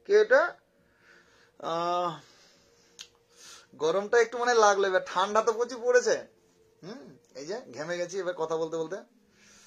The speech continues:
তো কথা হচ্ছে এই সব বিষয়গুলো নিয়ে একটু ভাবনা চিন্তা করবেন। কমন সেশন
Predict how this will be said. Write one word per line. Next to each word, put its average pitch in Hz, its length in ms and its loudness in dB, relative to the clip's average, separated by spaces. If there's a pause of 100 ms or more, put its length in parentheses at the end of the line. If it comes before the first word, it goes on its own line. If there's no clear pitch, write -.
(440)
তো 170 60 -8 (120)
কথা 190 260 4
হচ্ছে - 200 0 (160)
এই 214 100 8 (100)
সব 247 100 4 (120)
বিষয়গুলো 233 420 4
নিয়ে 240 140 -2
একটু 233 120 -16 (100)
ভাবনা 165 380 0
চিন্তা 170 240 -6
করবেন। 139 200 -8 (120)
কমন 254 260 2 (100)
সেশন 208 240 -6